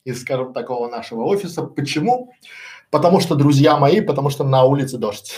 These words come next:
<laughs> И мы не можем сейчас на улице. Но, тем не менее, суббота. И в суббота и это единственный день, где мы решили, что можно писать комментарии в чат всем. Но при этом, друзья мои, вы будьте любезны соблюдать правила. Правила нашего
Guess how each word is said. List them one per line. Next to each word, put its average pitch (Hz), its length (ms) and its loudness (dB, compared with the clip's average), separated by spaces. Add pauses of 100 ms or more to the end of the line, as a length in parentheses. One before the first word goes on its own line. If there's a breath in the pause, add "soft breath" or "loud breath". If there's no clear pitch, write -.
<laughs> - 100 -14
И 156 80 -4
мы 147 160 -4
не 147 100 -4
можем 139 280 -2
сейчас 123 300 -6
на 131 100 -4
улице. 214 280 -2
Но, 254 140 0
тем 196 180 -4
не 190 80 -2
менее, 214 420 -2 (380 loud breath)
суббота. 175 560 2
И 175 220 0
в - 80 0
суббота 202 480 0
и 165 300 -2
это 175 100 -6
единственный 151 640 -6
день, 208 240 -2
где 143 300 0
мы 147 180 0
решили, - 440 -4 (520 soft breath)
что 131 260 -4
можно 170 280 2
писать 151 440 -2
комментарии 139 600 0
в - 100 -8
чат 156 400 -2
всем. - 380 -6 (240)
Но 143 120 0
при 220 120 -4
этом, 277 260 -4
друзья 226 300 2
мои, 233 240 0
вы 185 520 -4
будьте 135 340 -2
любезны 180 360 2
соблюдать 143 520 0
правила. 110 400 -2 (140)
Правила 220 380 4
нашего 143 720 -2